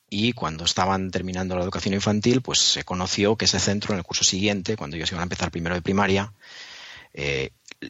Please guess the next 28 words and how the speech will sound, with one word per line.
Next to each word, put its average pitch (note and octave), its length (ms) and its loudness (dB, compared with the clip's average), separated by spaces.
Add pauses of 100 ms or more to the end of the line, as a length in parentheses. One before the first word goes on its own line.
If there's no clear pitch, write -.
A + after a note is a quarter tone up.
(120)
i-, F#2 240 0
iba F2+ 220 4
a - 20 4
implementar D#2 460 0
el D2+ 80 0
programa A2+ 260 -6
bilingüe. - 420 -16 (1040)
Mientras G2+ 340 4
que G#2+ 220 6
al, G2 200 6
al F#2+ 380 2
grupo G#2+ 280 2
de A2+ 80 8
alumnos A2+ 480 2
que F2 260 0
era G2 120 4
un G#2 100 2
año A2 180 4
mayor G#2+ 300 0
que C#3 100 0
ellos, C3 640 0 (560)
pues - 180 0
esto - 200 -4
no F2 100 -4
le D#2 80 -2
sucedió. D3 420 -4 (1700)
¿De - 40 -6
acuerdo? G#2 560 -6